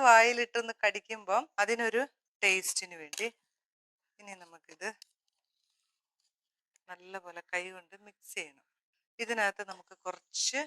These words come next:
പൊടിച്ചു വെച്ചിരിക്കുന്ന സാബൂനരി ഇല്ലേ, അതും കൂടെ ഒന്ന് ഇട്ട് കൊടുക്കണം. ഒന്ന് കുഴച്ചെടുക്കണേ. ചൂടുണ്ട്, തണുത്തോട്ടെ, ഒന്ന് ഇച്ചിരി ഒന്ന് തണുത്തോട്ടെ. ചോറും റെഡിയാക്കി വെച്ചിട്ടുണ്ട്, കടച്ചക്ക ആയിട്ടുണ്ട്. പക്ഷെ കുഴയ്ക്കണമെങ്കിൽ ഇച്ചിരി ഒന്ന് തണുക്കണം. ആ സമയം കൊണ്ട് നാടൻ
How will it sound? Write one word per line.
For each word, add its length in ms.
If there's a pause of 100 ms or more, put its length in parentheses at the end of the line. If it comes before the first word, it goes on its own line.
(120)
പൊടിച്ചു 300
വെച്ചിരിക്കുന്ന 560 (380)
സാബൂനരി 580
ഇല്ലേ, 160 (300)
അതും 180
കൂടെ 200
ഒന്ന് 120
ഇട്ട് 140
കൊടുക്കണം. 180 (1500)
ഒന്ന് 180
കുഴച്ചെടുക്കണേ. 600 (380)
ചൂടുണ്ട്, 480 (120)
തണുത്തോട്ടെ, 520
ഒന്ന് 220
ഇച്ചിരി 380
ഒന്ന് 200
തണുത്തോട്ടെ. 380 (220)
ചോറും 460
റെഡിയാക്കി 420
വെച്ചിട്ടുണ്ട്, 520 (240)
കടച്ചക്ക 460 (400)
ആയിട്ടുണ്ട്. 460 (180)
പക്ഷെ 260 (280)
കുഴയ്ക്കണമെങ്കിൽ 760
ഇച്ചിരി 340
ഒന്ന് 180
തണുക്കണം. 380 (140)
ആ 20 (120)
സമയം 280
കൊണ്ട് 180 (280)
നാടൻ 280